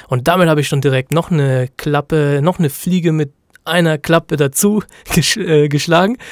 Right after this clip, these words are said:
weil ich aufgefordert worden bin, ich soll auch mal Drum Bass irgendwie zeigen. Gut, ich bin kein Drum Bass Producer, ich hab davon keine Ahnung, aber für ein Interlude, denke ich, wird's irgendwie reichen. Ähm, so, wo war ich stehen geblieben? Richtig, äh, hier Add Track,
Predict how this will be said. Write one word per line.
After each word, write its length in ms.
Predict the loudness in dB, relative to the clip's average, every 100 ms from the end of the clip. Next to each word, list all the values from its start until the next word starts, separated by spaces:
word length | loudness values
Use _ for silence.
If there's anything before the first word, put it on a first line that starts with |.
| -20 -20 -4
weil 480 | 2 4 6 4 2
ich 240 | 0 0
aufgefordert 600 | -2 -4 -6 0 0 2
worden 260 | 2 0 0
bin, 120 | -2
ich 100 | -2
soll 140 | 0 0
auch 80 | 0
mal 140 | -2
Drum 260 | -2 -2 0
Bass 260 | -2 -2
irgendwie 280 | -4 -4 -6
zeigen. 260 | -6 -4 -2
Gut, 160 | -4 -6 -12 -12
ich 120 | 0
bin 160 | 0
kein 180 | 2 0
Drum 220 | 0 0
Bass 200 | 0 -2
Producer, 420 | -4 -8 -6 -4 -4
ich 100 | -4
hab 100 | -8
davon 260 | -6 -6
keine 260 | -4 -4 -2
Ahnung, 240 | -2 -2
aber 220 | 0 -2 -4 -16 -20 -2
für 100 | 2
ein 80 | 4
Interlude, 440 | 4 4 4 2
denke 260 | 0 0 0
ich, 80 |
wird's 180 | -2 0
irgendwie 280 | -2 -2 -2
reichen. 420 | 0 0 0 -6 -6 -20 -20 _ -2
Ähm, 600 | 2 4 4 4 2 0 -4 -2
so, 220 | 2 4
wo 140 | 4
war 120 | 4
ich 100 | 2
stehen 240 | 0 0 2
geblieben? 440 | 2 0 0 -2 -8 -20 -2
Richtig, 600 | 0 2 2 0 0 -2
äh, 580 | 0 2 2 2 0 -2 -6 _ _ -20 _ _
hier 340 | 0 2 2
Add 200 | 0 -2
Track, 380 | 0 2 2 0